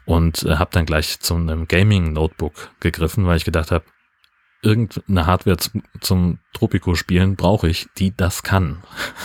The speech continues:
So, tada! <laughs> Ja, das hat an-, also auch mal wieder geklappt. Habe ich ein paar Stunden mit verdattelt und da so ein bisschen die Zeit ver-, vergessen einfach. Also gestern war es, glaub ich, eins oder zwei, bis ich im Bett war.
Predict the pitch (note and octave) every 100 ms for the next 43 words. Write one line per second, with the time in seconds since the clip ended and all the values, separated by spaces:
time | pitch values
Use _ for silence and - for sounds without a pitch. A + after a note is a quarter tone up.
0 | - _ - - E3+ - - D#3 C3 C3
1 | B2 A#2+ - - - - _ _ _ _
2 | - - - - - F2 - B2 - F2
3 | - G2 F#2 F#2 - F#2 E2+ E2+ A2 G#2+
4 | G#2+ G#2 - A2+ B2+ D3 A#2+ - A2+ -
5 | G2+ E2 E2 - F2 D#2+ G#2 - - -
6 | - - F#2 F#2 F2+ F#2 G2+ - F#2+ -
7 | G2+ - F2+ E2+ - - E2+ - - -
8 | - - E2+ D2+ E2+ F2+ E2 E2+ D#2+ F#2
9 | - F2+ F#2 - G2 F#2 - F2+ G2+ -
10 | - - - F2 F#2+ D#2+ D#2+ E2+ D#2 D#2
11 | F2 F2+